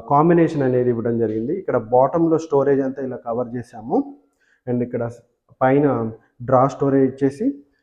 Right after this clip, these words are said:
ఇక్కడ గ్రానైట్ స్లాబ్ ఇచ్చేసి, దానిపైన వాష్ బేసిన్ సెటప్ అనేది ప్రొవైడ్ చేసాము.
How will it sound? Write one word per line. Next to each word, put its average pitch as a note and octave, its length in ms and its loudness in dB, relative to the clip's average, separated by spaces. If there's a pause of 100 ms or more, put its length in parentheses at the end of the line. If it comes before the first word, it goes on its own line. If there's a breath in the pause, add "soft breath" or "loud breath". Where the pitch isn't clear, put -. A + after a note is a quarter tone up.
(180)
ఇక్కడ C#3+ 200 2 (420)
గ్రానైట్ C#3 480 2
స్లాబ్ C#3 380 2
ఇచ్చేసి, B2 340 -2
దానిపైన C#3 480 2
వాష్ B2+ 340 4
బేసిన్ C#3+ 280 2
సెటప్ C3 400 -6
అనేది A#2+ 200 -6
ప్రొవైడ్ G#2 340 -4
చేసాము. A#2 360 -10